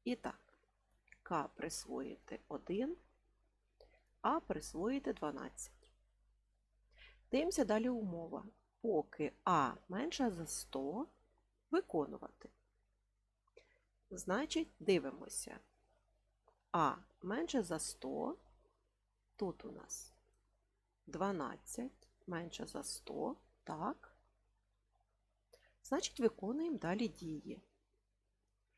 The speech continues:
А присвоїти два помножити на дванадцять, відняти чотири.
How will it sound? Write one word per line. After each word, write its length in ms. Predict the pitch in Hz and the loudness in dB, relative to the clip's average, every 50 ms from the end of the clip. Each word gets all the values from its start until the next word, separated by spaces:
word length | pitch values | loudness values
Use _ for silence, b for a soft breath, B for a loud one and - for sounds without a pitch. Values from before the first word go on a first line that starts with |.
| _ _ _ _ _ | _ _ _ _ _
А 160 | - 170 170 | 4 4 4
присвоїти 920 | 165 - 180 170 165 - - - 156 165 160 156 143 139 139 - - 147 | 4 4 2 0 0 0 -2 -4 -2 0 2 2 2 2 0 -2 -4 -4
два 420 | - - 147 160 139 123 - - - - _ | -4 -2 0 2 2 2 2 0 -4 -10 _
помножити 800 | - 170 151 156 165 151 147 143 131 - - - - - - - | -10 -8 -8 -6 -6 -4 -4 -4 -4 -6 -8 -10 -12 -12 -12 -10
на 140 | - - - | -8 -8 -10
дванадцять, 920 | - - - - - - - - - - - - - 285 320 - - - - _ _ _ _ _ _ _ _ _ _ _ _ _ _ _ _ _ _ _ _ _ _ _ _ _ _ _ _ _ _ _ _ _ _ _ _ _ _ - | -10 -10 -10 -10 -8 -8 -10 -12 -12 -12 -6 -4 -4 -4 -4 -6 -12 -20 -20 _ _ _ _ _ _ _ _ _ _ _ _ _ _ _ _ _ _ _ _ _ _ _ _ _ _ _ _ _ _ _ _ _ _ _ _ _ _ -14
відняти 440 | 202 - - 151 147 185 - - 285 | -10 -6 -4 -2 -2 -2 -2 -4 -6
чотири. 580 | - - - - - - 131 - - - - | -6 -6 -8 -8 -8 -8 -8 -8 -8 -10 -14